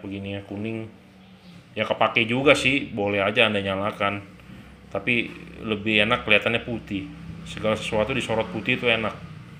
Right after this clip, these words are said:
Ya, sesuai warna aslinya. Kalau disorot kuning, eh, kelamaan mata pusing gitu loh. Ya, jadi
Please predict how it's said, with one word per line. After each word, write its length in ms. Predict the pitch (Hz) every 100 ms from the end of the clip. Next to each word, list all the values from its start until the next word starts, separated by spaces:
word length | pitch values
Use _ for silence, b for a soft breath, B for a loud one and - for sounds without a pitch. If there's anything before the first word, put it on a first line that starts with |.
| B B B B B - -
Ya, 320 | 107 95 92 - -
sesuai 320 | - - 107 104
warna 320 | 101 104 101
aslinya. 480 | 98 110 117 110 101
Kalau 240 | 104 107
disorot 400 | 107 104 110 104
kuning, 480 | 113 123 143 143 147 B B B B -
eh, 240 | - 110 - - - - - -
kelamaan 480 | 110 113 120 139
mata 480 | 127 117 139 139 - -
pusing 400 | 151 135 131 120
gitu 240 | 110 104
loh. 160 | 101 98 - - - - - - - - - - - - - B B B 123
Ya, 160 | 120
jadi 160 | 101